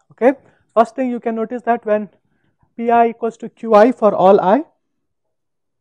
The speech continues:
this is already zero. That means if both the distributions are identical, then this is value is going to be zero, and, uh, as, uh, uh, if they are pretty far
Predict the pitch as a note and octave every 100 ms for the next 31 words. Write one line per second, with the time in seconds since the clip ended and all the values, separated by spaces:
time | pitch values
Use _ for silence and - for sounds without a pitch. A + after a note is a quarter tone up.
0 | _ F#3 F#3 F#3 F3 E3 D3 C3+ C3+ B2
1 | A#2 - D#3 G3+ G3+ G#3+ - D#3+ F#3+ F3
2 | F#3+ F#3 - F#3 F#3+ - F3 F3 - E3+
3 | D#3+ D#3 F3+ F#3 E3+ F3+ B3+ - _ _
4 | _ _ E3+ F3 E3+ E3 D#3+ D#3+ D#3 D#3+
5 | D3 D3 D3 C#3+ C#3 C3+ _ C#3+ F#3 A#3+
6 | G3+ G#3 _ _ _ E3 F3 F#3+ F3+ E3+
7 | - _ _ _ _ - D#3+ E3+ - -
8 | E3 C#3+ - _ _ _ _ _ _ _
9 | _ _ _ E3 D#3 - F3+ _ _ _
10 | _ _ _ E3 F3+ F3+ F#3 F3 F#3+ -
11 | - G#3+ A3